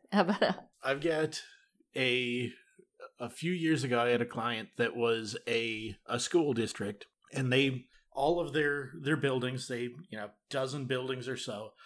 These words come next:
Speaker 2: were all connected with, with layer two networks and, uh, big,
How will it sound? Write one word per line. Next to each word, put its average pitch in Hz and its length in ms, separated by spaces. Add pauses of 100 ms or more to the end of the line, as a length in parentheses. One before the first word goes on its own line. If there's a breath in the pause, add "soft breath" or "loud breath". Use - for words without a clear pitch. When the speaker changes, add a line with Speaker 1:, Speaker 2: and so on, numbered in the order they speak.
(220 soft breath)
Speaker 2:
were 143 160
all 127 160
connected 131 440
with, 127 340
with 135 200
layer 135 260
two 139 200
networks 131 520
and, 123 240 (520 soft breath)
uh, 110 340 (120)
big, 135 320